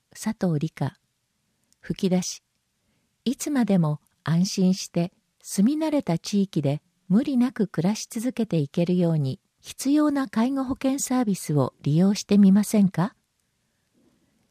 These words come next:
介護保険サービスを利用するには、区役所か地域包括支援センターで申請し、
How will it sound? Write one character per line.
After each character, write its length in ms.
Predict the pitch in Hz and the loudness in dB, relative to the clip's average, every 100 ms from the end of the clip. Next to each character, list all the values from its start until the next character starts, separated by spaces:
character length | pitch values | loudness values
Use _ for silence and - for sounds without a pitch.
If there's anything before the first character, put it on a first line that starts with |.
| _ _ | _ _
介 220 | - 240 302 | -2 -2 0
護 140 | 320 | -2
保 60 | 302 | -2
険 260 | 294 302 | -2 -4
サ 200 | - 294 | -2 -2
ー 40 | 285 | 0
ビ 120 | 202 | -2
ス 180 | - 139 | -2 -2
を 120 | 127 | 0
利 140 | 135 | 2
用 160 | 190 208 | 2 2
す 180 | - 202 | 0 2
る 80 | |
に 160 | 214 185 | 4 6
は、 200 | 143 147 _ _ _ _ - | 4 0 _ _ _ _ -4
区 140 | 202 | 0
役 260 | 233 254 - | 0 -2 -4
所 160 | 180 | -4
か 240 | - 143 139 _ _ | -2 -4 -4 _ _
地 180 | - 294 | -4 -2
域 240 | 285 185 160 | 0 0 0
包 160 | 202 | 0
括 260 | 240 240 - | 0 -4 -4
支 200 | - 233 | -4 0
援 120 | 240 | 2
セ 200 | 185 233 | 2 0
ン 80 | 214 | 2
タ 200 | 196 170 | 2 0
ー 40 | |
で 220 | 135 139 - | 2 0 -2
申 300 | - 170 190 | -2 2 2
請 240 | - 185 | 2 -2
し、 280 | 185 - - | -2 -4 -4